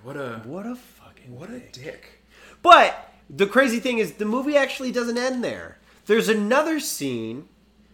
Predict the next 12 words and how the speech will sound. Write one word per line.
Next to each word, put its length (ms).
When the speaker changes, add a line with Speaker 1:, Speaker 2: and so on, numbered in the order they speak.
Speaker 2:
which 140
I 100
thought 220
was 120
a 80
very, 640
so 220
she 220
goes 220
back 300
home, 520
and, 560